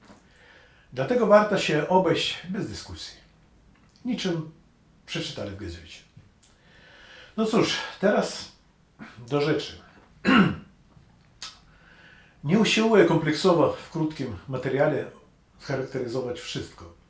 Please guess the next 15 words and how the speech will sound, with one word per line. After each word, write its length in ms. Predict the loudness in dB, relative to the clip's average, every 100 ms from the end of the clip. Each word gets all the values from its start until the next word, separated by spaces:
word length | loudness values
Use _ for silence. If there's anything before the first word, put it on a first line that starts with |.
| _ _ _ _ -20 _ _ _ _ _ _
co 260 | -8 -6
dzieje 300 | -4 -4 -2
się 340 | -4 -6 -8 -10
wokół 440 | -10 -10 -8 -10 -12 _ _ _ _ _ _ _ -6
wojny 360 | 0 2 0 -10 -18 _ -20
rosyjsko-ukraińskiej. 840 | -16 -14 -12 -12 -12 -14 -14 -20 -20 _ _ _ _ _ _ _ _ _ -4
Porozmawiamy 760 | 0 2 2 4 4 2 -4 -10 _
o 100 | -2
dniu 320 | 0 0 0 0 -2 -6
dzisiejszym 600 | -6 -4 -4 -2 -2 -4 -4
oraz 460 | 0 0 0 -4 -18 -20 _ _ _ -18 -6
perspektywach 840 | -4 -4 -4 -4 -2 0 0 -2
rozwoju 340 | -6 -2 -2
tego 200 | -2 -6
konfliktu 580 | -10 -12 -6 -6 -6 -14